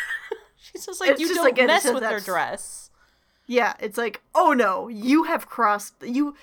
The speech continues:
Speaker 2: there was a line, you have found it, and you have crossed it, sir." <laughs>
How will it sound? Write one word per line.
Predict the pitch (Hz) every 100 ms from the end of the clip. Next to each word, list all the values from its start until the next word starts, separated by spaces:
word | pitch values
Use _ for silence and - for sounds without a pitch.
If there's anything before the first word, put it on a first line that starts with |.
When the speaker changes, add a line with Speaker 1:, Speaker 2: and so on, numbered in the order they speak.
| - -
Speaker 2:
there | 208 226
was | 254 294
a | 359
line, | 320 311 320 403 403 _ _
you | 220 214
have | 208
found | - 226 254 320
it, | 339
and | 202
you | 214
have | 220 196
crossed | - 233 226
it, | 208 208
sir." | - 190 185 196 _ -
<laughs> | 269